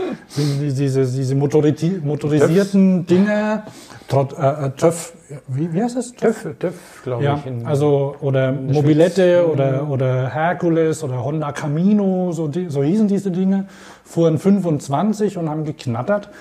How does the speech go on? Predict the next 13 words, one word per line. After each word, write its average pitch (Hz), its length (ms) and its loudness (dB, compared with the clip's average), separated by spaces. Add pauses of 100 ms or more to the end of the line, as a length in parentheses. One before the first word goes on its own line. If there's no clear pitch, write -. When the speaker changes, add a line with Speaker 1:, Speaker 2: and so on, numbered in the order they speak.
(480)
Speaker 2:
und 175 460 0
haben, 175 260 -2 (120)
hatten 165 260 0
so 160 100 4
Kurbeln 131 600 2
zum 165 220 -10
Antreten 120 720 -2
und 123 160 -2
so. 117 60 -2
Speaker 1:
Motorfahrrad 131 400 -4
halt, 117 460 -10
ne? 143 40 -12
Speaker 2:
Genau, 127 380 0